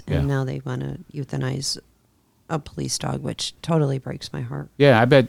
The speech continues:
Speaker 2: I bet if you, uh, catch one of these people, you know, and if they ever decided to, uh, do some issues here in, in the Gene-, Geneva area,
Speaker 1: Mm-hmm.
Speaker 2: uh, and, and, you know, I hope not, but um,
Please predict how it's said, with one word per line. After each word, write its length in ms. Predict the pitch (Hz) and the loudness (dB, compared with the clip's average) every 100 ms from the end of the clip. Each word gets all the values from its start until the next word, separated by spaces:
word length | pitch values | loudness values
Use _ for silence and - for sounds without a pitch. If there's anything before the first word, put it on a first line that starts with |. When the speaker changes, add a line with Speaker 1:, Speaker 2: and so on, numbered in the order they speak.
| - | 4
Speaker 2:
I 140 | 123 | 6
bet 180 | 117 123 | 8 10
if 160 | 107 - | 8 8
you, 300 | 117 113 107 | 8 10 10
uh, 220 | 98 90 - | 8 6 4
catch 280 | 120 107 | 4 6
one 140 | 104 98 | 6 8
of 60 | |
these 180 | 90 90 | 8 4
people, 540 | - 123 107 85 76 76 | 6 4 6 4 2 -2
you 140 | 92 | 0
know, 240 | 90 87 85 | 2 4 2
and 240 | 92 80 | 2 0
if 140 | 78 - | 0 0
they 180 | 85 | 2
ever 220 | 87 85 82 | 4 4 0
decided 600 | 80 - 85 85 82 69 | -2 0 2 2 0 -4
to, 320 | 85 78 78 - _ _ _ _ | -6 -4 -6 -10 _ _ _ _
uh, 180 | 80 76 | -4 -2
do 220 | 65 92 | 0 2
some 260 | 87 80 80 | 2 0 0
issues 440 | 90 - 80 78 | 0 -2 -2 -2
here 200 | - 87 | -2 0
in, 300 | 78 71 65 - | 4 4 2 0
in 180 | 80 76 | 2 4
the 80 | |
Gene-, 300 | 71 73 76 - | 4 2 2 0
Geneva 480 | 80 87 85 110 78 | -2 2 4 6 4
area, 360 | 67 67 65 73 | 0 -2 -2 -2
Speaker 1:
Mm-hmm. 260 | 160 156 151 147 _ _ - | -2 -2 -4 -6 _ _ -6
Speaker 2:
uh, 340 | 80 71 69 - | 0 0 0 -4
and, 280 | 98 85 82 - | 0 2 2 0
and, 440 | - 82 78 78 - - _ _ | 0 2 4 2 -4 -10 _ _
you 100 | - | -2
know, 120 | 87 76 | 0 2
I 140 | 78 | 0
hope 340 | - 107 - | 2 2 2
not, 420 | 80 71 - - 92 | -4 -6 -6 -8 -6
but 200 | 76 - _ _ _ | -6 -6 _ _ _
um, 500 | 80 76 - - - | -8 -6 -6 -8 -10